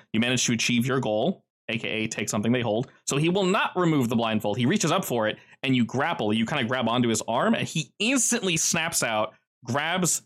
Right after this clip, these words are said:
the arm that grabbed his arm to stop the blindfold. So he's not going for it, but he, with a swift,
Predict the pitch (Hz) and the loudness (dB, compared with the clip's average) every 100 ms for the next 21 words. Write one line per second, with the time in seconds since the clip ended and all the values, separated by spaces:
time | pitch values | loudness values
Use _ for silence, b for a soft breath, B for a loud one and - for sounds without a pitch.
0 | - 127 151 151 143 135 131 123 113 202 | -10 -4 0 2 2 0 -2 -2 -2 0
1 | 196 131 131 120 135 - 151 123 131 202 | 0 2 2 2 0 0 0 0 -2 0
2 | 180 117 107 - 165 233 320 208 226 151 | 0 -2 -2 0 0 0 0 0 0 2
3 | 120 113 113 B B - 135 - - 202 | 2 0 -2 B B -6 -4 -4 -4 0
4 | 220 156 131 113 - - - - 113 117 | 2 2 2 0 0 0 0 0 0 2
5 | 120 143 202 - - | 2 2 0 -2 -6